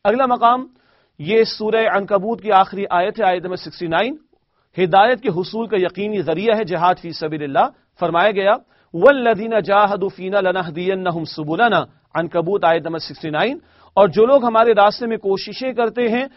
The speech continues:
ہم ضرور انہیں اپنے راستوں کی ہدایت دیتے ہیں۔" تو اللہ کی عطا کردہ ہدایت،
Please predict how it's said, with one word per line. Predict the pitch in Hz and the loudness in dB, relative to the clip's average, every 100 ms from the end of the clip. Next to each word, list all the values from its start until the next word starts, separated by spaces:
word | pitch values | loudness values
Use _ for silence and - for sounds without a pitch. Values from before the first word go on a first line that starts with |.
| _ 190 | _ -4
ہم | 208 | -4
ضرور | 139 202 285 311 | -2 0 2 2
انہیں | 220 226 | 0 -2
اپنے | - 190 190 | -2 -2 0
راستوں | 160 170 175 - 170 | 4 2 2 -6 -8
کی | 196 156 | -6 -6
ہدایت | 147 147 165 147 | -2 0 0 -4
دیتے | 139 135 180 | -8 -2 -4
ہیں۔" | 123 117 _ _ - | -4 -14 _ _ -10
تو | - | -2
اللہ | 190 196 233 233 233 _ | -2 4 4 4 0 _
کی | 190 | -2
عطا | 208 180 208 208 | 0 2 2 0
کردہ | 190 170 180 156 | -2 -2 -4 -4
ہدایت، | 143 151 185 165 | -2 0 0 -2